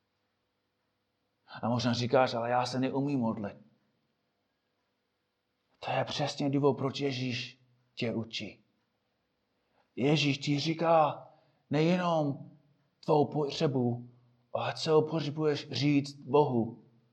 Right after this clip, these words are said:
v modlitbě. Musíš prosit Boha, "Bože můj,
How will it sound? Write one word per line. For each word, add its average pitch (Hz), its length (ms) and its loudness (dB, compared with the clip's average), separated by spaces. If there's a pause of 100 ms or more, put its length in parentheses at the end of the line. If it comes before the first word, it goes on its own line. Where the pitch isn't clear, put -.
(280)
v - 80 -18
modlitbě. 123 720 0 (4000)
Musíš 147 360 0
prosit 151 520 -2
Boha, 135 600 -2
"Bože 147 320 -4
můj, 131 360 -4